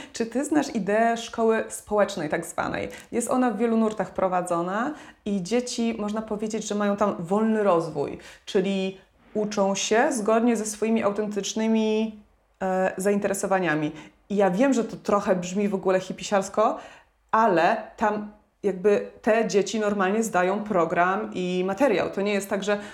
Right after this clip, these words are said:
o, dzisiaj przyjdę i sobie coś tam zrobię. Nie, nie, nie. To jest,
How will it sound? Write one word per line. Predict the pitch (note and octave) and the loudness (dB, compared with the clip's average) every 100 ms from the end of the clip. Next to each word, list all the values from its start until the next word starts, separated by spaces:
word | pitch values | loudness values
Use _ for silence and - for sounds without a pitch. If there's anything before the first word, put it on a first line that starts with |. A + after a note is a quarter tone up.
| - A#4 | -16 -6
o, | B4+ A#4+ | -2 -2
dzisiaj | - C#4+ | -2 -4
przyjdę | D4 - D4+ D4+ C#4 | -4 -2 0 2 0
i | B3 | -2
sobie | C4 A3 | -4 -4
coś | A3+ A3+ | -6 -8
tam | G#3+ | -6
zrobię. | G3+ F#3+ - - - | -2 -2 -4 -10 -6
Nie, | G3+ | -2
nie, | G3+ G#3 | 0 0
nie. | G3+ - - - _ - | 0 -2 -8 -20 _ -4
To | G#3 | -2
jest, | G#3 - | -2 -8